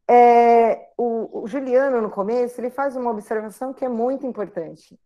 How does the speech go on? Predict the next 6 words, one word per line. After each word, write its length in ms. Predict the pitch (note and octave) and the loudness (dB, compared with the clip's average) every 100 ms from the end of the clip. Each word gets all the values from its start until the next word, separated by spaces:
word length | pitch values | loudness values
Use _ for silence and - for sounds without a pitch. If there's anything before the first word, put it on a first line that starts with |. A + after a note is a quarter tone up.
| _ _ _ _ _ _ _ _ _ | _ _ _ _ _ _ _ _ _
Nessa 440 | G#3 C4 F4+ - | -6 -4 -4 -6
situação, 560 | C4 F#3 G3 F#3+ A#3+ A#3+ | -10 -8 -6 -6 -6 -6
eu 60 | B3 | -6
acredito 580 | B3 C4+ G#3 C4+ C#4+ | -6 -10 -8 -8 -8
que 160 | D#4 B3 | -10 -8
Jesus, 880 | A3 A3 E3+ A3 C4 A#3 F3 _ | -6 -6 -6 -6 -6 -6 -10 _